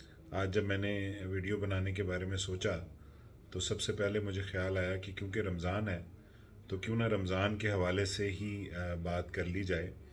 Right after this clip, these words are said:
तो आज जिस मौजू पे हम गुफ्तगू करेंगे, वो है रमज़ान और उसका, रोज़े का नफसियाती अवामिल, यानी र-, रोज़ों का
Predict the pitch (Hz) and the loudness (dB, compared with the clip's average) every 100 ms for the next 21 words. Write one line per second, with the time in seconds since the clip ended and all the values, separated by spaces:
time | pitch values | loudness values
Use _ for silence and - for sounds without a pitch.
0 | - - - - - - - 98 110 117 | -18 -18 -18 -18 -14 -6 -2 2 4 2
1 | 107 107 - 104 95 101 113 110 104 92 | -2 -4 -2 0 0 0 0 0 -2 -4
2 | 92 - 110 110 95 92 101 87 87 - | -6 -4 -4 -2 -2 -2 0 -2 -4 -8
3 | - - - - - - - 110 107 104 | -16 -18 -18 -18 -18 -12 0 2 4 4
4 | 107 107 - 92 92 92 85 85 90 123 | 4 2 -2 -4 -2 0 2 2 2 0
5 | 139 - - - - - - - 90 90 | -4 -8 -14 -16 -16 -16 -16 -8 -2 2
6 | 90 87 87 - 113 - - 98 95 - | 2 0 -4 -4 -2 -2 0 0 0 -4
7 | - - - - 104 101 107 107 98 98 | -14 -18 -16 -4 2 4 6 4 4 2
8 | - - - - - - 98 95 - 104 | 0 -10 -18 -18 -18 -4 0 0 0 2
9 | 98 95 95 110 107 92 92 92 87 73 | 4 2 0 -2 -2 0 2 2 2 0
10 | - - - - 98 107 113 104 - 92 | -6 -8 -10 -4 2 4 4 2 0 0
11 | 95 110 113 98 101 - | 2 2 2 2 0 -4